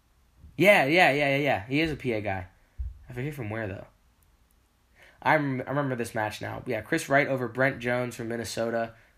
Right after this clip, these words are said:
uh, six to five decision. Chris Wright was killing him on top, I believe.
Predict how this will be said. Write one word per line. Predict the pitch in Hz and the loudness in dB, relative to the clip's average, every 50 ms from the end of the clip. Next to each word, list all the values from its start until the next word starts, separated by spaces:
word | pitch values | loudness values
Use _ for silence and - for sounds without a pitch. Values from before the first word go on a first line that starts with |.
| _ - - | _ -6 -4
uh, | 107 104 101 98 98 | -2 -2 -2 -4 -6
six | - - - 160 - - | -8 -4 -4 -4 -4 -4
to | - | -6
five | 139 - 139 131 135 123 | 0 2 2 2 2 0
decision. | 123 107 - 123 117 139 147 143 143 - - - - - - - - | -4 -6 -4 -4 -4 -4 -6 -6 -8 -14 -20 -20 -20 -20 -20 -16 -6
Chris | - 180 196 196 - - | -2 0 0 0 0 2
Wright | 131 143 160 165 147 - - | 4 4 6 4 4 -2 -2
was | 131 127 123 123 117 117 113 107 - - - - | 0 0 0 2 0 -2 -4 -6 -10 -14 -16 -12
killing | - - - 180 175 170 170 156 139 | -10 -4 2 4 4 6 6 4 2
him | 131 139 127 | 2 2 2
on | 123 117 110 107 | 2 0 0 0
top, | 104 - 147 131 123 117 110 | 2 6 6 6 6 6 2
I | 113 107 | 0 -2
believe. | 104 107 104 107 107 107 107 107 | -2 -2 -4 -4 -4 -4 -6 -8